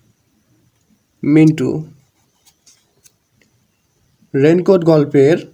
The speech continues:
জেনারেল মনসুন বলতে বোঝানো হয়েছে বর্ষাকাল। রেইনকোট গল্পের প্রধান চরিত্রের নাম?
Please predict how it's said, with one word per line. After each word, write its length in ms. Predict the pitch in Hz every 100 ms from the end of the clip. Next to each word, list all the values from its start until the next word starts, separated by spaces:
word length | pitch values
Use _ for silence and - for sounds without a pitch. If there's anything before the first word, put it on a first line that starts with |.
| _ _ _ _ _ _ _ _ _ _
জেনারেল 420 | - 147 170 185 180
মনসুন 520 | 160 170 165 180 165
বলতে 320 | 156 165 170
বোঝানো 340 | 135 135 160
হয়েছে 500 | 170 175 160 143 165 208 _ _ _ _ _ _ _ _ _ _ - 127
বর্ষাকাল। 680 | 139 139 147 135 113 131 156 - _ _ _ _ _ _ _ _ _ _ _ _ _ _ _ _ _ _ _ _ _ _ _ _ _ _ _ _ _ -
রেইনকোট 400 | 139 170 180 190
গল্পের 460 | 160 165 175 185 180
প্রধান 400 | 160 156 170 175
চরিত্রের 420 | 165 165 170 175
নাম? 520 | 165 143 190 240